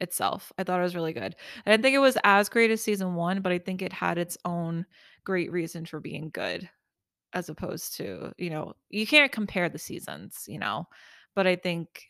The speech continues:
they did a good job, and I'm really excited to see who's next for season three. So, but yeah, um, also, uh, current book I'm reading, 'cause I've been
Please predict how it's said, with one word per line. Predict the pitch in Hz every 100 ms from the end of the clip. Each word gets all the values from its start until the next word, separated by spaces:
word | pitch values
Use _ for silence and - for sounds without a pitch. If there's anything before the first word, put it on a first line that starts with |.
| _
they | 180
did | 175 170
a | 165
good | 151
job, | - 90 92 - -
and | 175
I'm | 170
really | 170 165
excited | 160 - 160 156
to | -
see | -
who's | 165 -
next | - - - - - - _ _ _
for | - 170
season | - 160 -
three. | - - - _
So, | - - - 165 _ _ _ - _ _ _ _ _
but | - 214 214 427
yeah, | 480 247 - -
um, | 214 214 214 214 208 208 - _ _ _ _ _ _ _ _ _ _ _ _ _ _ -
also, | 220 233 254 247 233
uh, | - 214 214 208 202 196 180 - _ _ _ _ _ _ _ _ _ _ _ _ _ _ _
current | - 233 302 208 190
book | 254 269 269 -
I'm | 190 190
reading, | 175 165
'cause | 185 196
I've | - 196
been | 214 247 240